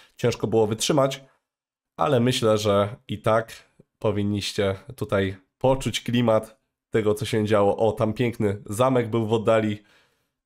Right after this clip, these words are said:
Ta, właśnie tak. No i naprawdę muszę przyznać, że ten Central Park jest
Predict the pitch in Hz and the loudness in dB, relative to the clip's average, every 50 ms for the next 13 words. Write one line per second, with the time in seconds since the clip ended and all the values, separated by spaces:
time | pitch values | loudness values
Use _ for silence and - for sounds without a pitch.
0 | _ - 123 113 110 104 104 101 98 95 104 107 107 104 - - 110 104 98 - | _ -2 0 2 2 4 4 2 2 0 0 0 0 0 0 -2 -4 -4 -2 0
1 | 107 104 98 95 95 - - - - _ _ _ - _ _ _ _ - 170 156 | 2 2 2 2 0 -2 -6 -14 -20 _ _ _ -20 _ _ _ _ -2 0 2
2 | 147 139 135 127 135 131 123 117 113 113 113 110 127 113 - - 131 120 113 113 | 2 2 2 2 2 2 2 2 0 0 0 0 0 -2 -2 -2 -2 0 0 0
3 | 107 113 113 110 107 107 - - 135 127 131 123 117 117 123 117 117 113 107 107 | 0 0 0 0 0 -2 0 0 0 0 0 0 0 0 0 0 0 0 -2 -2
4 | 107 104 - - - - | -2 -2 -2 -6 -16 -18